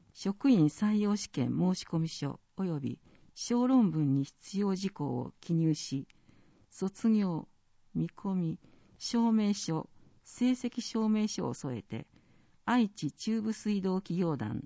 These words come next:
総務課へ郵送。郵便番号、四七零零一五三。東郷町大字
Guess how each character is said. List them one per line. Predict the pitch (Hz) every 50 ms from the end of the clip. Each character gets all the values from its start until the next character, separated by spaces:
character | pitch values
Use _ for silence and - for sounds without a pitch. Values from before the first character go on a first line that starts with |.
| -
総 | _ - - - 240 233 233
務 | 226 226 220
課 | - - 185 170 160
へ | 139 135 - - 156
郵 | 160 165 160
送。 | - - - 143 123 123 - - _ _ _ _ - - - - - _ _ _ _ _ _ -
郵 | 180 214 240 247 240
便 | 247 247 240 240 226
番 | 220 202 170 151 131
号、 | 123 123 113 113 - - - _ - - - _ _ _ -
四 | 180 214 233 247 240 233
七 | 240 240 208 170 139 127 127
零 | 139 135 120 104 - - _ _ _ _ _ _ _ _ _
零 | 208 214 220 226 220 220
一 | 226 - - - -
五 | 139 151 147 156
三。 | - - 135 120 - - - _ _ _ _ _ _ _ _ _ _ _ _ _ _ _ _ _ _ _ _ -
東 | 247 254 262 254
郷 | 254 262 233 190 170
町 | - - 139 131 127 - -
大 | - 220 214 190 165 143 127
字 | - - 113 113